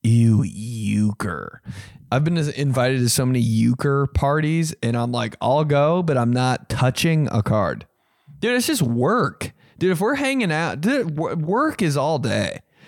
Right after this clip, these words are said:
And you, then you want me to get, stop working, go to your house, and work more? <laughs> You want me to g-, memorize stuff and learn stuff and pay attention? Yo, there's a, there's, I can do three adult things a day.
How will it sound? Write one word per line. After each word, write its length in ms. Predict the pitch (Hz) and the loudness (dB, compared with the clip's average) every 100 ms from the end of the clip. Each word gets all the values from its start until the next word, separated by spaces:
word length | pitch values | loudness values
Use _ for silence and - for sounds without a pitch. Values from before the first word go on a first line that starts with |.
| - | -6
And 140 | - 151 | 2 4
you, 120 | 160 | 4
then 220 | 151 170 | 4 6
you 120 | 180 | 6
want 180 | 180 185 | 4 4
me 60 | 180 | 2
to 100 | 139 | 2
get, 480 | 113 117 139 - | 0 2 2 0
stop 420 | 113 - 123 160 - | -4 -2 0 0 2
working, 540 | 143 151 185 175 165 - | 2 2 0 2 0 0
go 180 | 143 156 | 0 2
to 60 | |
your 120 | 160 | 2
house, 340 | 147 143 160 - | 2 0 -2 -2
and 240 | 123 120 113 | 0 2 4
work 360 | 123 151 - | 2 0 0
more? 460 | 120 110 123 190 - - | 0 0 0 -2 -4 -4
<laughs> 80 | - 554 539 - 508 539 - 508 554 466 508 494 539 - 494 415 - _ _ _ _ _ _ _ _ _ - | 0 2 0 0 0 0 -2 -2 -2 -2 -4 -2 0 -2 -2 -6 -8 _ _ _ _ _ _ _ _ _ 0
You 140 | 202 | 2
want 120 | 269 | 2
me 80 | 262 | 2
to 100 | 240 | 2
g-, 160 | 160 151 | 2 4
memorize 640 | 156 165 202 220 233 240 | 4 4 2 2 2 0
stuff 380 | - 254 254 - | 0 0 0 0
and 180 | 190 143 | 0 2
learn 280 | 135 175 208 | 2 2 0
stuff 400 | - 247 254 175 | 0 -2 -2 0
and 180 | 156 | 0
pay 200 | - 156 | 2 0
attention? 460 | 185 165 165 226 208 | 0 0 0 0 -2
Yo, 360 | - 151 123 - - - _ | 0 2 2 -2 -10 -20 _
there's 280 | 151 196 247 | -4 -2 -2
a, 100 | 262 - - | -6 -8 -2
there's, 460 | 170 214 240 - - | 0 2 0 -2 -2
I 120 | 214 | 0
can 160 | 269 240 | 2 2
do 100 | 185 | 2
three 460 | - 160 165 185 | 2 0 2 2
adult 400 | 165 139 135 - | 4 2 2 0
things 280 | 135 123 117 | 0 2 0
a 60 | 131 | 0
day. 320 | 92 67 | -2 -4